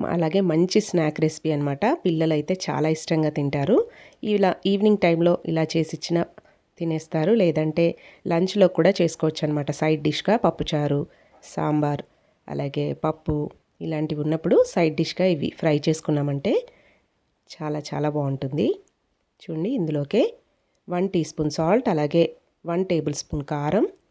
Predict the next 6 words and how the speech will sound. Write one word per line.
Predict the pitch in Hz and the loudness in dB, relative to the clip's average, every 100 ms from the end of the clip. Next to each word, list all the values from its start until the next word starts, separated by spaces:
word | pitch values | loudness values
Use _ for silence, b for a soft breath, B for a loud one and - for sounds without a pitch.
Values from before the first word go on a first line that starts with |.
| _ - | _ -12
అలాగే | 151 143 240 453 - _ _ _ - | -10 -2 0 -2 -6 _ _ _ -6
వన్ | 175 | -4
టీ | 170 156 | -2 -4
స్పూన్ | - 151 143 | -4 -6 -2
ధనియాల | 143 147 160 | -2 0 0
పొడి | 165 175 220 | 0 0 0